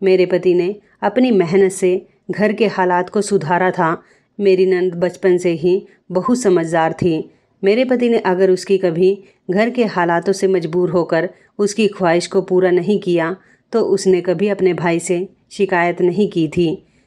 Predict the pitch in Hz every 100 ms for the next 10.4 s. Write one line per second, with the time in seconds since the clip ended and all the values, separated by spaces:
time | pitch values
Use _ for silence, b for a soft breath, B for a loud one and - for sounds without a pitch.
0 | _ 185 180 180 180 185 185 185 175 175
1 | 160 170 202 b b - 214 285 254 202
2 | 190 202 190 185 190 175 185 180 180 170
3 | b b - 226 262 262 202 196 208 214
4 | 196 185 180 175 - 185 190 208 190 196
5 | 208 196 - 220 - 190 175 170 170 175
6 | 165 b b b - 196 185 196 185 170
7 | 165 170 170 170 175 185 175 165 175 b
8 | b b - 254 247 233 196 180 180 175
9 | 185 180 175 185 175 185 190 - 175 165
10 | 185 170 185